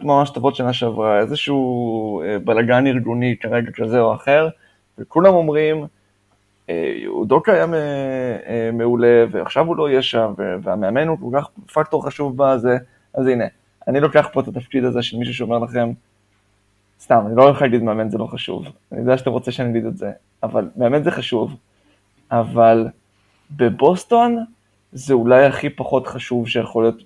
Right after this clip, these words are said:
כמעט מכל קבוצה אחרת. א', יש להם מאמן בארגון, יש להם סגל שכבר רץ ביחד הרבה שנים, ו-, ודרך שהם כבר יודעים ל-, לנהל את המשחק. כאילו, ברמת האקס הזה, הם, הם, הם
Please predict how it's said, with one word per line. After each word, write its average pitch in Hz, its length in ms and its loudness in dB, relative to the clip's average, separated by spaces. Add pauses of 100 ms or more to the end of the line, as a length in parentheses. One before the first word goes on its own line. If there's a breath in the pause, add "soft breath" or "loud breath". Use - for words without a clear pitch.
(120)
כמעט 120 360 0
מכל 107 320 -6
קבוצה - 320 -6
אחרת. 76 460 -12
א', 190 220 4
יש 160 140 -4
להם 160 120 0
מאמן 113 360 0 (880)
בארגון, 117 560 2 (1080)
יש 147 280 2
להם 175 160 2
סגל 147 300 -2
שכבר 113 360 -2
רץ 127 140 2
ביחד 117 300 0
הרבה 110 180 0
שנים, 113 440 -6
ו-, 110 60 0 (160)
ודרך 123 500 0
שהם 107 140 -4
כבר 101 160 -4
יודעים 113 300 -2
ל-, 110 200 0
לנהל 110 260 -2
את - 60 -8
המשחק. 101 420 -10 (180)
כאילו, 123 220 -2 (640)
ברמת 139 460 4
האקס 156 220 2
הזה, 135 140 -4
הם, 123 60 2 (380)
הם, 123 80 -6 (160)
הם 120 60 -6